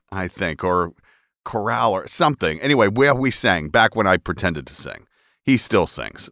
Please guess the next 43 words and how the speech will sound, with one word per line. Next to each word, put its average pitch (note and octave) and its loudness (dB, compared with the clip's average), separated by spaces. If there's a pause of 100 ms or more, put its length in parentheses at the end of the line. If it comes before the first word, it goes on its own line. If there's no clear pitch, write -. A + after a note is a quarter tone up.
but F#2+ 4
I, F#2+ 6
I G2 4
don't, E2 0
I F2+ 2
don't E2+ -2
sing D#2+ -6
so D#2+ -6
much D2+ -10
anymore. E2+ 0
But F#2+ -2 (260)
we F#3 -2
had F3 0
a C3 0 (180)
bond, A#2 2
and C3+ 0 (260)
we're B2 -2
not C#3+ -4
just - 2 (380)
Georgians D#2 -4
or D#2 -4
Atlantans. C2+ -12 (680)
We G2 2
are G2+ 6
those F#2 2
things, E2+ -4
but D#2 -8
we're F#2+ -2
from G#2+ 0
the G2 -2
same F#2 -2
high E2 -2
school D2+ -8
in D#2 -12
the D2 -10
same D2+ -8
area A#1+ -8 (460)
and F2+ -4
grew E2+ 0
up D#2 0
with C#2+ -10
the E2 -8
same D2+ -8